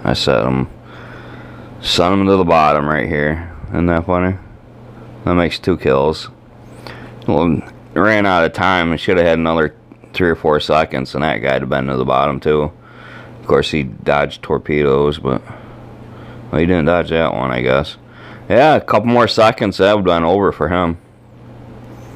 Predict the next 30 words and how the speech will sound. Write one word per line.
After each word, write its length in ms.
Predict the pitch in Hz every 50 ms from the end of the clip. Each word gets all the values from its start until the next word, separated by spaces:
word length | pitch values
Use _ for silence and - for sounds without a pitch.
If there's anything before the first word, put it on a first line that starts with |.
| - - - - - - - - - - - - - - - -
Alright, 260 | 101 123 139 135 123
guys, 280 | 113 117 113 113 113 107
I 60 | 101
hope 180 | 117 120 98 117
you 100 | 117 113
enjoy 360 | 110 104 110 110 113 110 107
it. 220 | 104 101 95 65 64
Leave 140 | 90 107 110
me 120 | 110 104
a 20 |
comment 600 | - - 107 104 107 107 104 95 95 95 85 -
and, 280 | - 78 90 90 90 90
uh, 260 | 87 87 87 85 82
hit 200 | 85 101 87 -
the 60 | 92
like 280 | 90 90 95 90 - -
button 240 | 90 87 - - 104
and 220 | 104 85 80 80
share 160 | - 98 92
with 100 | 92 92
your 100 | 82 76
friends 560 | - - - 85 92 107 117 123 113 98 82 78
and 300 | 73 71 73 73 76 - -
subscribe. 920 | - - - - - - - 117 120 120 107 98 92 87 87 - - - -
Thanks, 300 | - 104 107 110 104 -
guys. 320 | - 98 90 92 90 90 -
Have 160 | 95 87 90
a 40 | 95
good 140 | 104 98 98
day. 380 | 101 92 92 90 90 92